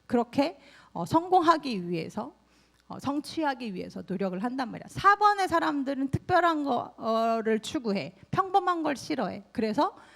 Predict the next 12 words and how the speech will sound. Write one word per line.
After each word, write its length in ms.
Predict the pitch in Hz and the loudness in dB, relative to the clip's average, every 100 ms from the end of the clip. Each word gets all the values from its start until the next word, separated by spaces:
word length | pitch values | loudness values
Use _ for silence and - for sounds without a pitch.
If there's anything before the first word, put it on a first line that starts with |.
| - _ 285 | -20 _ -14
어, 180 | 214 175 196 | -8 -8 -8
특별한 420 | - - 349 320 | -10 2 2 2
사람이 380 | 285 311 320 269 | -2 0 0 0
되고자 640 | - 202 185 180 233 349 - | 0 0 0 -2 -2 -4 -2
노력해. 480 | - 170 - - - _ _ | -2 -2 -4 -12 -12 _ _
오 120 | 214 | 0
번의 280 | 226 285 269 | 4 4 4
사람들은 560 | 233 208 185 175 240 359 - - _ - | 0 -2 -2 -2 -2 -4 -10 -20 _ 2
똑똑한 580 | 415 403 415 - 349 320 | 2 6 4 4 2 4
사람들이 520 | 339 320 294 277 254 | 6 6 4 2 0
되고자 720 | 220 208 185 202 202 196 254 254 | 0 0 2 2 4 4 4 2
노력해. 520 | 180 147 - - | 0 -10 -12 -14